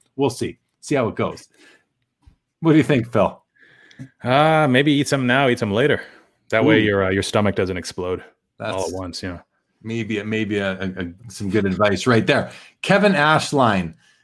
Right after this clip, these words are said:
Speaker 1: "As a Packers fan, I've invested in both Aaron and Love rookies, and I don't know what's gonna happen." Yeah,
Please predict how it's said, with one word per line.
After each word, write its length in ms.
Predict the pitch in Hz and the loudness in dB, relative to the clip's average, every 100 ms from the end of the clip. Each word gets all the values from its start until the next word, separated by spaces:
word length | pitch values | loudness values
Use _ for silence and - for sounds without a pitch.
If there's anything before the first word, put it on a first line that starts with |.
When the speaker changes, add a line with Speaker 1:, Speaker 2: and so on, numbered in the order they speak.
| _ | _
Speaker 1:
"As 140 | 135 127 | -2 -2
a 80 | 120 | 0
Packers 440 | 165 170 175 156 | 2 2 0 -2
fan, 240 | 170 160 | 0 2
I've 120 | 151 127 | 2 0
invested 540 | 120 151 139 - 143 | 0 2 0 -4 -4
in 160 | 135 120 | -2 0
both 300 | 131 120 - 135 | 0 -2 -4 -4
Aaron 360 | 147 160 160 | 0 0 -2
and 220 | 120 120 | -4 -2
Love 240 | 117 143 135 | 2 2 2
rookies, 480 | 151 - 165 160 135 | -2 2 2 2 0
and 200 | 117 113 | -6 -4
I 140 | 123 | -2
don't 140 | 135 | -2
know 120 | 131 131 | -2 -2
what's 220 | 127 - | -2 -4
gonna 260 | 120 98 | -6 -6
happen." 560 | 92 135 160 202 202 151 | -2 0 0 -2 -2 -4
Yeah, 300 | 104 147 | -4 -4